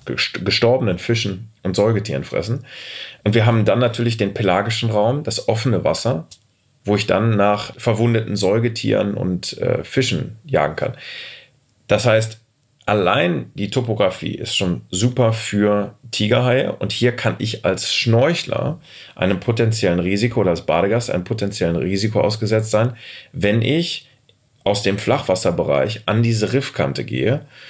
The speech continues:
oder darüber hinaus. Das ist oft ein Bereich, in dem wir, wenn wir als Haiforscher unterwegs sind, gezielt nach Haien suchen. Ja? Wenn mich jetzt jemand fragt, hier ist eine Insel X Y, such nach Tigerhaien, dann wäre das für mich der erste Ort.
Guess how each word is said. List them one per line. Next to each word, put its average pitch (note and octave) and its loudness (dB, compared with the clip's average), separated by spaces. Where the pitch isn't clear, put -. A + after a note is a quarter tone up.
oder G2+ 4
darüber F#2 0
hinaus. F#2+ 2
Das G2+ 0
ist - -4
oft - -2
ein F#2 0
Bereich, D#2+ 0
in F2 -2
dem F2 0
wir, A2+ 0
wenn F2+ 2
wir E2+ 2
als - -4
Haiforscher G#2+ 2
unterwegs G2+ -2
sind, G#2 -6
gezielt C#3+ 0
nach A#2+ 0
Haien C3 2
suchen. A2 0
Ja? B2 0
Wenn G2+ 2
mich B2 2
jetzt B2 0
jemand A#2 4
fragt, A2+ 0
hier A2 0
ist A2 -2
eine G2+ 2
Insel A#2 2
X - -4
Y, A2 2
such A#2+ 2
nach F#2+ 2
Tigerhaien, A#2 2
dann F2+ 2
wäre F#2 0
das F2+ 0
für - -4
mich F2+ 0
der D#2 -2
erste - -2
Ort. C#2 -4